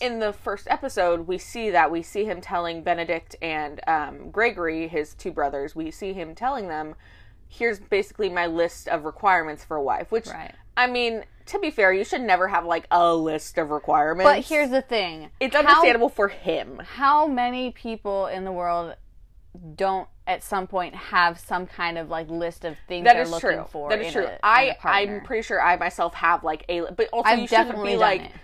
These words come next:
Speaker 1: but you shouldn't be like, "Oh, I'm not gonna marry someone if
Speaker 2: Right.
Speaker 1: they're not, like," you know, kind
Speaker 2: Right.
Speaker 1: of thing. You have
Speaker 2: No,
Speaker 1: to, like,
Speaker 2: I
Speaker 1: you
Speaker 2: get
Speaker 1: have to be
Speaker 2: that.
Speaker 1: open.
Speaker 2: I'm just
Speaker 1: Which
Speaker 2: saying, like,
Speaker 1: is
Speaker 2: it's not that unco-, it's,
Speaker 1: No.
Speaker 2: like, not that
Speaker 1: And
Speaker 2: far
Speaker 1: that
Speaker 2: of
Speaker 1: is
Speaker 2: a
Speaker 1: a big
Speaker 2: stretch for
Speaker 1: thing
Speaker 2: him
Speaker 1: with
Speaker 2: to do
Speaker 1: this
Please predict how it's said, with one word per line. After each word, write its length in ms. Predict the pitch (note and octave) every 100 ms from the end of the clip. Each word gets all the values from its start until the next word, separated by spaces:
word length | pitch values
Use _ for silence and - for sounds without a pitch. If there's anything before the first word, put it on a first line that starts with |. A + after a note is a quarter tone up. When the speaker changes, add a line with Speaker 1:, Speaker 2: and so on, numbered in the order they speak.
| - -
Speaker 1:
but 100 | D4+
you 100 | D#4
shouldn't 260 | - D4 A#3
be 140 | A3+
like, 260 | G3+ G3 -
"Oh, 140 | G3+ F#3+
I'm 120 | F#3+
not 220 | F#3+ G3
gonna 160 | G3 F#3+
marry 340 | F3+ E3+ F3
someone 380 | - F3+ E3+ E3
if 120 | C4
Speaker 2:
Right. 120 | D4+
Speaker 1:
they're 100 | G#3
not, 140 | E3 D#3
like," 160 | D3
you 120 | G#3+ A3
know, 160 | F#3
kind 160 | - A#3+
Speaker 2:
Right. 60 | F3+
Speaker 1:
of 40 |
thing. 160 | E3 E3
You 60 | -
have 40 |
Speaker 2:
No, 40 | -
Speaker 1:
to, 60 |
like, 80 | B3+
Speaker 2:
I 20 |
Speaker 1:
you 80 | D4+
Speaker 2:
get 80 | A3+
Speaker 1:
have 80 | G3
to 20 |
be 60 | -
Speaker 2:
that. 60 | G3
Speaker 1:
open. 340 | F3 - B2 -
Speaker 2:
I'm 160 | B3
just 220 | B3+ C4+
Speaker 1:
Which 80 | - A3
Speaker 2:
saying, 80 | F3+
like, 100 | G#3
Speaker 1:
is 40 | A3+
Speaker 2:
it's 60 | -
not 420 | B3 A#3 - F3
that 320 | F#3+ F#3+ F#3 -
unco-, 480 | F#3 F3+ F#3 - -
it's, 120 | G3
Speaker 1:
No. 60 | G3+
Speaker 2:
like, 160 | G#3 F#3+
not 340 | F#3+ F#3 F3+
that 240 | E3+ E3+ -
Speaker 1:
And 140 | A#3
Speaker 2:
far 140 | A#3+
Speaker 1:
that 80 | B3+
Speaker 2:
of 60 | C4+
Speaker 1:
is 40 |
Speaker 2:
a 80 | G#3+
Speaker 1:
a 40 | G3
big 160 | G#3
Speaker 2:
stretch 60 | G#3
for 60 | A#3
Speaker 1:
thing 140 | F#3+ F3
Speaker 2:
him 40 |
Speaker 1:
with 140 | F3 -
Speaker 2:
to 40 |
do 60 | F#3
Speaker 1:
this 340 | F3 G1+ G1+